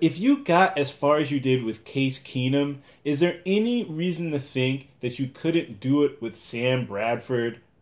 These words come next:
or Teddy Bridgewater? Quarterbacks that you already have or that you can sign for a minimal amount of money?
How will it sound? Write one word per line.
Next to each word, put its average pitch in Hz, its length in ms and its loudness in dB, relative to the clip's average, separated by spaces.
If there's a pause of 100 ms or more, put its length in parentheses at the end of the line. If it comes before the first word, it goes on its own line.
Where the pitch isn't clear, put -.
(540)
or 123 140 -6
Teddy 143 420 2
Bridgewater? 123 920 4 (1400)
Quarterbacks 180 560 6
that 143 160 -2
you 165 120 0
already 143 360 6
have 135 680 4 (200)
or 127 100 0
that 131 240 0
you 135 40 -8
can 120 200 -2
sign 127 560 0
for 120 360 -2
a 107 120 -6
minimal 135 580 2
amount 117 320 -2
of - 100 -4
money? 135 500 -2